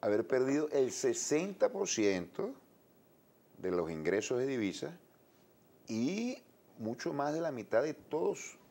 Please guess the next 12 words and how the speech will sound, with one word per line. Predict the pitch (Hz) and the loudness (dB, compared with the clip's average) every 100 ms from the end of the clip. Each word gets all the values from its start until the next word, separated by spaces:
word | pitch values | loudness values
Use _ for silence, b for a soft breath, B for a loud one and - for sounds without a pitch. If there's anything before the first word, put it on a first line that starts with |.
| - | -6
los | 117 104 | -2 -2
ingresos | 95 95 107 117 - | 0 2 2 2 -6
fiscales, | - - - 67 65 - - - _ _ _ _ _ | -8 -12 -6 -6 -6 -12 -20 -20 _ _ _ _ _
haberlos | - 87 104 | -2 2 2
perdido | - 113 104 147 | 2 0 2 0
por | 139 113 | 2 0
el | |
desplome | 92 - - 110 147 | 0 -2 0 0 2
de | 120 | -4
los | 87 | -4
precios | - 78 - | -6 -8 -10
petroleros. | - - - - | -10 -8 -8 -8